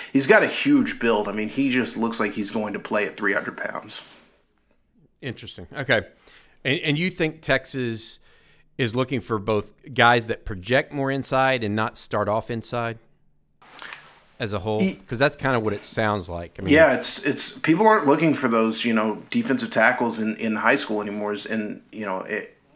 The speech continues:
Speaker 1: I,
Speaker 2: Not,
Speaker 1: I
Speaker 2: not, and, and give you an example, Keandre Coburn came out and he was a nose or a two technique from day one. N-, nobody questioned that.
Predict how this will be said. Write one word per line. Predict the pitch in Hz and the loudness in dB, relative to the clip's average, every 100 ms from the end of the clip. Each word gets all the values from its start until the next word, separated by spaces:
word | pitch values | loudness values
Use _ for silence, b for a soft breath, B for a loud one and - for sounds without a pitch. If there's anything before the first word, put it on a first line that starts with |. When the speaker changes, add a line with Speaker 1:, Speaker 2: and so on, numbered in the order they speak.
| - | -8
Speaker 1:
I, | - | -2
Speaker 2:
Not, | 143 135 196 | 4 6 6
Speaker 1:
I | 202 | 6
Speaker 2:
not, | 190 - | 4 6
and, | 175 160 | 8 8
and | 170 156 156 156 | 8 6 4 2
give | 135 156 | 4 8
you | 151 | 8
an | |
example, | 135 117 139 131 117 110 127 _ - _ - | 6 6 4 6 0 0 -4 _ -20 _ 4
Keandre | 160 156 139 131 - | 8 8 6 2 2
Coburn | 135 135 110 101 | 2 4 4 0
came | - 123 117 | 2 4 6
out | 110 107 | 4 2
and | 98 | 0
he | 127 | 2
was | 127 113 | 2 2
a | 107 | 2
nose | 101 110 107 107 101 | 2 4 4 2 -2
or | - 107 95 | -6 -4 0
a | 95 95 - _ | 0 -2 -8 _
two | - 117 | -6 -2
technique | 117 113 104 98 - - _ | -2 -2 -4 -4 -6 -20 _
from | 117 98 | -6 -2
day | 98 92 | 0 0
one. | 92 82 82 - _ - | -2 -4 -8 -18 _ -12
N-, | 131 - | -12 -8
nobody | 117 110 107 95 | -4 -2 -2 -4
questioned | - 107 - 90 | -6 -6 -6 -8
that. | 90 | -10